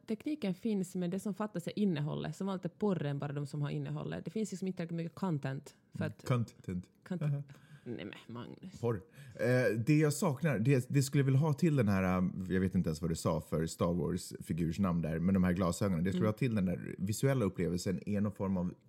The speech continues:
Speaker 2: syrgasmask som man liksom kunde få in, eh, så, som täcker alltså näsa och
Speaker 1: Mm.
Speaker 2: mun så att man skulle kunna andas någon form av kemiskt skapad, det här låter inte alls hälsosamt, eh, men kemiskt skapad,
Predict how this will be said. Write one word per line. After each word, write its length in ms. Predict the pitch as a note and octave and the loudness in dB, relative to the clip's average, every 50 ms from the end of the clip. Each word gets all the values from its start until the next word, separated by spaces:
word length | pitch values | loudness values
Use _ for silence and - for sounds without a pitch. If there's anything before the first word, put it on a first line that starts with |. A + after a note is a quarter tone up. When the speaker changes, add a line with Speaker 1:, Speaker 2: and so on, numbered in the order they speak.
| _ _ - | _ _ -20
Speaker 2:
syrgasmask 1120 | - - - - D3+ C3+ G#2+ F#2 F2+ F#2+ F#2 F#2 - - D#3 C#3 F#2+ - - - - - - - - - - _ _ _ _ - | -16 -12 -2 0 2 2 2 4 4 4 4 4 2 2 0 2 0 -2 -4 -12 -16 -18 -20 -20 -20 -20 -20 _ _ _ _ 0
som 160 | A2 F#2+ F#2+ | 2 4 4
man 180 | F#2+ F#2+ F#2+ | 4 4 4
liksom 380 | F#2 F#2+ - - G2 G2 F#2 F#2 - _ _ _ - - | 2 2 2 2 2 2 2 0 -4 _ _ _ -14 -2
kunde 220 | - A2 F#2+ G#2 | 0 2 2 2
få 260 | - - - F#2+ - - | 0 -2 -6 -6 -6 -4
in, 400 | - G2 F#2 F#2+ F#2 F#2 F#2 F2+ | -2 0 2 4 6 6 6 6
eh, 200 | F2 F2 F2+ F2+ E2+ - - - _ _ _ _ _ _ _ _ _ _ _ _ - - - - - - - | 6 4 2 2 0 -2 -8 -20 _ _ _ _ _ _ _ _ _ _ _ _ -20 -18 -16 -16 -14 -12 -8
så, 140 | - - - - - | -6 -4 -4 -6 -2
som 160 | - C3 A2+ | 2 2 4
täcker 260 | - B2 A2 - C3 | 4 4 4 6 4
alltså 160 | G#2+ G#2 A#2+ A2 | 4 6 6 4
näsa 340 | B2 A#2+ A2 G#2+ - - | 4 2 2 0 0 0
och 120 | - G#2+ G#2+ | 2 6 6
Speaker 1:
Mm. 160 | G#2+ G#2+ G#2+ | 8 8 8
Speaker 2:
mun 160 | G#2+ G#2+ G2 | 6 6 4
så 100 | - - | 4 2
att 60 | G2 | 2
man 120 | A2 G#2 G2 | 4 2 2
skulle 200 | - - G2 F2+ | 2 0 -4 0
kunna 180 | - A2 G#2 | 2 0 2
andas 480 | - - A#2+ A2 G2+ G2 F#2+ G2+ G2+ - | 2 2 2 4 6 6 6 4 2 2
någon 120 | G#2+ G2+ | 0 0
form 260 | - G#2 G2 F2+ F#2 F2+ - - | 2 2 4 4 4 2 2 0
av 380 | E2+ F2+ E2 E2+ F2 F2 - - - | 0 2 2 2 2 2 0 -4 -8
kemiskt 500 | - - - A#2 G#2+ G2 G2 F#2+ F2 - | -14 -4 -2 2 4 4 4 4 2 -2
skapad, 440 | - - G#2+ F#2 E2+ - G2 F2+ - | -6 -6 -4 -4 -2 -2 -2 -4 -2
det 100 | - F2+ | -2 -2
här 140 | F2 F2+ D#2+ | 0 0 -2
låter 360 | - B1 E2+ F2+ F2 F2 - | -2 -2 -2 -2 -2 -2 -2
inte 100 | - - | -4 -2
alls 160 | D#2+ E2 D#2 - | -2 -2 -2 -2
hälsosamt, 460 | D2+ - - D#2 - - - - - - - - - - - - | -4 -4 -4 -6 -4 -4 -6 -6 -10 -18 -20 -20 -20 -20 -8 -4
eh, 160 | D2 C#2+ - | -2 0 2
men 100 | G#2+ G#2+ | 2 2
kemiskt 340 | - - A#2+ A2 G#2 G2+ - | 2 2 2 4 4 2 0
skapad, 480 | - G#2+ G2 - - F#2 E2 F2 E2+ | -2 -4 -4 -2 0 0 0 0 -2